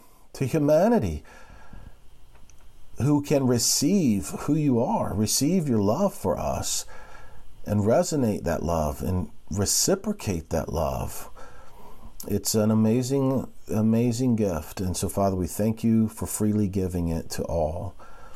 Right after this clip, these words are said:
May more and more believe it. And I, and I echo Paul's, um, passion of, "If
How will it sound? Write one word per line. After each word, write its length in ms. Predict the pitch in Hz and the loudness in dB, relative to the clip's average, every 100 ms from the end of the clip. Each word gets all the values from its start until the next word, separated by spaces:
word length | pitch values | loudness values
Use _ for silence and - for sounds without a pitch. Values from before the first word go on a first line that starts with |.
| - - - - - - | -12 -12 -12 -14 -10 -2
May 200 | 92 92 | 0 2
more 720 | 90 95 104 117 107 80 78 107 | 2 4 4 4 4 0 -8 -6
and 100 | 101 | -2
more 520 | 92 98 107 113 90 87 | 2 4 4 2 0 -2
believe 480 | 87 85 92 107 | 0 0 2 0
it. 160 | 78 71 - - - - - - | 0 -10 -14 -18 -18 -16 -14 -4
And 100 | 87 | 0
I, 300 | 92 85 - | 0 -2 -6
and 180 | 73 87 | -2 0
I 120 | 80 - | 0 0
echo 320 | 113 120 101 | 0 0 0
Paul's, 640 | - 101 95 92 85 - - | 0 0 2 0 -2 -6 -4
um, 600 | 92 85 80 80 76 73 - - - - - - - - - - - - - | -2 0 -2 -2 -4 -8 -14 -20 -20 -20 -20 -20 -18 -14 -14 -14 -16 -18 -4
passion 540 | - 95 165 - - | 0 2 0 -2 -8
of, 140 | - - - - - - - - - | -8 -12 -14 -16 -18 -20 -18 -18 -4
"If 160 | 104 | -4